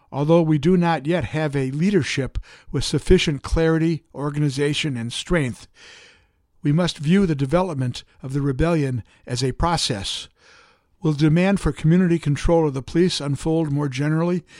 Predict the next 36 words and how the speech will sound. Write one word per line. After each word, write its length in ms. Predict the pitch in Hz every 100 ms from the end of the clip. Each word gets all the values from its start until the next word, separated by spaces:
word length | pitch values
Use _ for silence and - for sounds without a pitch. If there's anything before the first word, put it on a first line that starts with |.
| -
into 220 | 151 139 151
a 40 |
demand 460 | 139 139 151 160 -
for 160 | 139
a 60 | 127
more 180 | 147 143
just 320 | - 160 -
society 600 | 147 - 139 147 160 160 - - -
with 140 | - 123
the 60 |
democratic 540 | 135 151 160 - 147 143
control 400 | 131 151 147 139
of 80 | 120
the 100 | 123
economy? 640 | - 156 156 175 196 190 _ _ - _
That, 160 | 147 170
of 100 | 147
course, 400 | - 135 123 -
is 80 | 117
the 80 | 123
big 160 | 127
question. 540 | - 147 - 117 87 85 _ _ _ - - - -
We 80 | 160
are 40 |
joined 360 | 139 180 214 190
today 240 | 175 170
by 160 | 147 135
Paul 340 | - 156 151
Jay, 280 | 127 147 123
the 100 | 120
founder 400 | 156 165 170 156
and 100 | 135
editor 400 | 156 143 147 123
of 160 | 127
the 220 | 127 131 113 _ _ _
analysis 840 | 123 147 175 160 - 147 - -